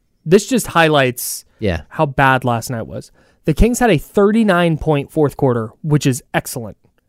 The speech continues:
Speaker 1: Score thirty-nine every quarter, you're never gonna lose a game.
Speaker 2: Yep.
Speaker 1: They scored thirty-nine. If they held the Pelicans to zero,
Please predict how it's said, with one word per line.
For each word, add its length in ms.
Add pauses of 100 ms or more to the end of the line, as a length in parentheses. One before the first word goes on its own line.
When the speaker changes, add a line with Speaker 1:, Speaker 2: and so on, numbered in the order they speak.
(160)
Speaker 1:
Score 200
thirty-nine 680 (100)
every 260
quarter, 360
you're 180
never 240
gonna 160
lose 180
a 40
game. 260 (100)
Speaker 2:
Yep. 240 (840)
Speaker 1:
They 80
scored 240
thirty-nine. 280 (960)
If 160
they 140
held 220
the 60
Pelicans 580
to 100
zero, 640